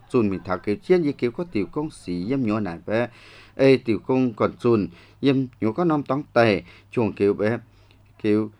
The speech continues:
bé bung, khi lệnh thuất nhẹ xanh, dùn mình bịa cái tiểu công phủ số bún miền khé tháo màng, ngoài bền, tàu con giết húng dùn, mình khăn như cái có tiểu xì tà tóng,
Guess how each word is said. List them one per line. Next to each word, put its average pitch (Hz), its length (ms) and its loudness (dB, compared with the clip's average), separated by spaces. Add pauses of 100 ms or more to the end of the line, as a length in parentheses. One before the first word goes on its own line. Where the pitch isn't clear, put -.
(240)
bé 113 240 6
bung, 135 280 0 (1040)
khi 123 120 -2
lệnh 90 280 0
thuất 170 240 -2
nhẹ 95 380 -4
xanh, 143 380 0 (360)
dùn 107 320 2
mình 104 220 -2
bịa 98 120 -2
cái 123 260 -4
tiểu 104 140 -2
công 156 180 -6 (100)
phủ 87 200 -10
số 101 200 -4
bún 175 180 -2
miền 85 240 -2
khé 123 240 4
tháo 120 180 -4
màng, 104 320 0 (240)
ngoài 107 420 0 (320)
bền, 104 300 4 (440)
tàu 104 140 0
con 110 340 0
giết 110 240 0
húng 104 240 -4 (100)
dùn, 95 260 0
mình 95 120 -10
khăn 120 160 -2
như 120 160 -4
cái 101 100 -8
có - 140 -8
tiểu 95 200 -8
xì 85 200 -14
tà 90 180 -6
tóng, 92 320 -8